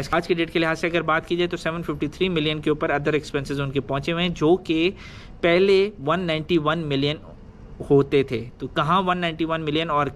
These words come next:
कहाँ सेवन फिफ्टी थ्री मिलियन और कहाँ टू नाइंटी फ़ाइव परसेंट का, अ,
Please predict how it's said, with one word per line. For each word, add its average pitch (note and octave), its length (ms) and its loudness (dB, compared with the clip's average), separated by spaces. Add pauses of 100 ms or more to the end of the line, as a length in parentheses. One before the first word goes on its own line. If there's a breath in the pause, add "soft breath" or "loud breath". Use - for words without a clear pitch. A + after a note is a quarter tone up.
(120)
कहाँ D#3 340 2
सेवन E3 340 -4
फिफ्टी D3 300 -2
थ्री C#3+ 200 -2
मिलियन C#3 400 0 (300 loud breath)
और D3 180 4
कहाँ E3+ 680 0
टू F#3 220 6
नाइंटी D3+ 420 -4
फ़ाइव D3+ 380 0 (100)
परसेंट D#3 400 -2
का, D3 380 0
अ, - 140 -6